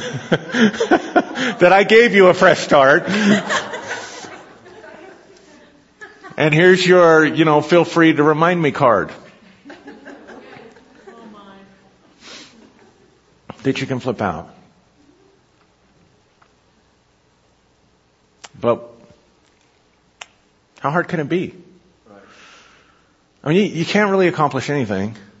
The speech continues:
change anything, if you don't give yourself a fresh start. So let me finish with this. So my son, my son's amazing right now. Elijah, he just amazes me with his, the stuff he comes up with on his own, being the expert on his own life.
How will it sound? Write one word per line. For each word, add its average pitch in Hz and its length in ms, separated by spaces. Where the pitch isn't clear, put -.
change 143 300
anything, 101 500
if 104 160
you 113 60
don't 110 120
give 101 140
yourself 92 300
a - 20
fresh - 240
start. 76 260
So 127 100
let 139 120
me 135 60
finish 120 300
with 101 120
this. 98 160
So - 80
my 110 140
son, 143 260
my 127 100
son's 196 300
amazing 101 460
right 98 180
now. 95 160
Elijah, 110 320
he 107 100
just 127 220
amazes 107 420
me 98 160
with 98 240
his, 98 260
the 98 120
stuff - 260
he 101 60
comes 98 240
up 92 160
with 90 320
on 101 100
his 92 100
own, 92 160
being 120 220
the 113 140
expert 107 360
on 98 120
his 92 160
own 92 140
life. 82 300